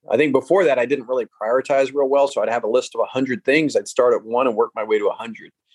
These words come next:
Once I learned that, I was like, "Oh, okay. What's the five most important things I gotta do? Let's try to get two of those done." Like, start with the hardest, most important thing, whether it's hard or easy, whatever it is, that's where you start. It's not doing the laundry. And so a lot of things then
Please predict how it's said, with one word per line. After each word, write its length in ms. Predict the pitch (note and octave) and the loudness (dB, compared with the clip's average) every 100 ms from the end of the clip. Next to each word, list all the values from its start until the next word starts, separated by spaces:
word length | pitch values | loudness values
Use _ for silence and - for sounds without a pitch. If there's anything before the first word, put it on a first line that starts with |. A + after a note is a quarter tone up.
| - - _ _ _ | -20 -20 _ _ _
Once 240 | A2+ C#3+ D3+ | 0 2 4
I 80 | |
learned 240 | C3 B2 A#2+ | 2 2 4
that, 180 | F3 C#3+ | 4 4
I 80 | |
was 80 | A2+ | 2
like, 160 | G#2+ B2+ | 0 2
"Oh, 140 | F3 | 2
okay. 320 | C3 A#2 A2+ - | 2 -2 -4 -4
What's 220 | A2+ - | -6 0
the 200 | A2 G2 _ | 0 0 _
five 220 | A2+ A#2+ | 2 2
most 200 | A#2+ A#2+ | 2 0
important 320 | A2 G#2+ G#2+ A2+ | -2 -2 -4 -2
things 200 | C3+ A#2+ | 0 0
I 80 | |
gotta 160 | G2+ G2 | 0 -2
do? 160 | G2+ G2+ | -4 -4
Let's 100 | - | -2
try 160 | G#2+ | -2
to 60 | G#2 | 0
get 160 | G2+ | -4
two 140 | - G#2+ | -2 0
of 60 | |
those 200 | G2 A#2+ | 2 0
done." 120 | A#2 - _ | -4 -20 _
Like, 140 | - | -14
start 320 | - C3 B2 A#2 | -2 0 2 0
with 140 | - | 0
the 100 | D#3+ | -2
hardest, 560 | - C#3 C#3+ C3+ A2+ B2 | 0 2 2 2 0 0
most 240 | B2+ B2+ | 0 0
important 420 | G#2 B2 A#2 _ | -4 0 -2 _
thing, 200 | C3 G2 | -6 -2
whether 160 | G2+ A#2 | 0 0
it's 100 | A2 | 2
hard 200 | F3 F#3+ | 2 2
or 80 | B2 | 2
easy, 300 | D3+ G2 G2 | 0 -2 -2
whatever 300 | B2 B2+ A#2 | 0 0 -2
it 60 | |
is, 140 | A#2 F#2 | -4 -6
that's 220 | G#2+ A2 | -8 -8
where 100 | - | -14
you 80 | G2+ | -12
start. 400 | - - F#2+ - _ G2+ | -8 -2 -2 -2 _ -8
It's 160 | G2+ | 0
not 180 | A#2+ A#2 | 0 2
doing 220 | A2+ A2+ | 0 0
the 80 | G#2+ | 2
laundry. 520 | G2+ A2 G#2+ A2 G2+ - _ | 2 0 0 0 0 -4 _
And 160 | - A2 | -4 0
so 140 | C#3 | 2
a 20 | B2 | 2
lot 220 | B2+ B2+ | 2 2
of 100 | A#2 | 2
things 300 | B2 A#2 G#2+ | -2 -2 -2
then 160 | A2+ | -4